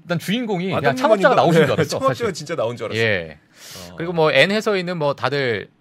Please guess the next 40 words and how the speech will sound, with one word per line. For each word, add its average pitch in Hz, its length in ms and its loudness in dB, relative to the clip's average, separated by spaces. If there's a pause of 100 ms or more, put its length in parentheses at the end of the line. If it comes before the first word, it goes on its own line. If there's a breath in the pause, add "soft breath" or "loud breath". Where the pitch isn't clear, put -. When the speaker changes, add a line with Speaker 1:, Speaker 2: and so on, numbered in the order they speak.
(140)
Speaker 1:
또 131 100 -10
좋아하시는 117 440 -2
또 - 80 -16
배우, 107 180 -10
Speaker 2:
네. 90 80 -6
Speaker 1:
여배우시기도 104 560 -6
하고, 110 420 -12
그래서, 98 260 -10
Speaker 2:
음. 92 40 -12 (440 soft breath)
Speaker 1:
어, 98 100 -10
저도 127 180 -8
이제 110 140 -8
다 131 420 -6
끝까지는 185 340 -8
보진 156 220 -10
못했습니다. 117 420 -14
Speaker 2:
헐리우드는 262 760 -10
Speaker 1:
음. - 40 -18
Speaker 2:
진짜 190 300 -10
비슷하게 160 400 -14
잘 110 220 -12
만드는 190 300 -10
것 110 60 -12
Speaker 1:
잘해요, 92 280 -6
Speaker 2:
같아요. - 160 -18
Speaker 1:
잘해요. - 180 -20 (240)
예. 82 40 -14
Speaker 2:
그 131 180 -10
바이스 185 560 -6
영화 117 240 -4
아시죠? - 260 -20 (240)
Speaker 1:
예. 92 180 -14 (280)
아, 139 180 2
알죠. 139 200 4
Speaker 2:
영화 120 140 2
바이스. 117 460 -4
Speaker 1:
예. 107 240 -8 (300)
Speaker 2:
그 156 500 -6
주인공이 147 800 -10
저기 107 320 -14